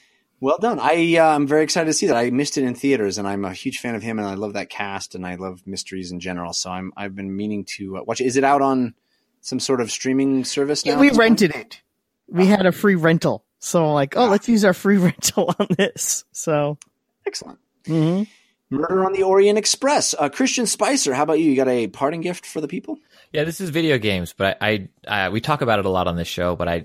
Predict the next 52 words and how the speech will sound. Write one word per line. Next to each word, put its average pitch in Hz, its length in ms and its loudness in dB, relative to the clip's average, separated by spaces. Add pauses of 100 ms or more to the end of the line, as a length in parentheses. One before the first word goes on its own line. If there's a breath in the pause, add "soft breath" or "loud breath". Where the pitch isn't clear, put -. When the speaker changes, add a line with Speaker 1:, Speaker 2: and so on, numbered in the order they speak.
Speaker 3:
actually 95 280 -6
spent 87 300 -6
maybe 87 280 -4
an 80 120 -6
hour 85 360 0
with 78 240 -6
it 78 240 -6
again. 82 640 -2
Um, 87 480 -2 (720)
guys, 110 480 0 (420)
we 113 80 -2
talk 131 180 0
about 123 140 4
it - 60 -2
for 104 80 -2
a 101 40 2
reason. 101 280 2
Tetris 139 400 0
is 123 100 0
so 127 200 4
good. 104 340 2
Go 170 120 4
play 156 340 4
it 143 60 4
again. 85 520 0
Oh 147 160 2
my 107 160 0
God. 90 500 0 (400)
Have, 143 240 -4
when 180 80 0
was 226 80 0
the 240 60 4
last 214 100 2
time 185 140 0
you 139 80 2
played 110 260 0
it, - 100 -2
Jeff? 85 220 0
Have, 101 160 -4
when 123 120 -2
was 143 60 0
the 143 40 -2
last 131 80 -4
time 131 100 -2
you 104 80 0
really 101 160 2
sat 95 240 2
down 90 120 2
and 85 100 2
Speaker 1:
Tetris? - 40 -8
Speaker 3:
played 85 180 -2
Tetris? - 460 -16